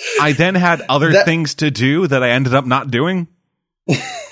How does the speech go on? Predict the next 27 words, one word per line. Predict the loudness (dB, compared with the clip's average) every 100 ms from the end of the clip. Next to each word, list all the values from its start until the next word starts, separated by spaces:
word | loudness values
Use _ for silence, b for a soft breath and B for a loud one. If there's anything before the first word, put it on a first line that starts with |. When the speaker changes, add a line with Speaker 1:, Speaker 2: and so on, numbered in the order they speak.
| B B B B _ _ _ _ _ B B B B B B 0
Speaker 2:
Like, | 0 -2 _ _ _ _ _ _ _ _ _ _ _ 0
I'll | 0
get | 0 2
to |
that | 4 4
in |
a | 2
minute, | 2 0 -2
'cause | -2 -4 -2
episode | -2 0 0 0 0
five | 2 4 4 2
is | -2 -6
probably | 0 0 2 0
the | 0 0
most | 0 0 2 0 -2 -6 -10 -12 -18 _ _ _ 0
uneven | 2 2 0 -4 -2 -2 0 -4
episode | -2 -4 -4 -4 -4 -4 -6
they've | -10 -10
had | -8 -6 -6 -6 -4
since | -2 -2
the | -4 -4 -6 -10
first | -10 -10
Speaker 1:
<laughs> |
Speaker 2:
episode. | -10 -10 -6 -6 -6 -12 -18 _ _ _ _ _ _ _ _ _ _ _ _ _
'Cause | 0 0 -2 -4 0
episode | 0 0 0 2 0
five | -2 2 2 2 -4 -10 -16 -20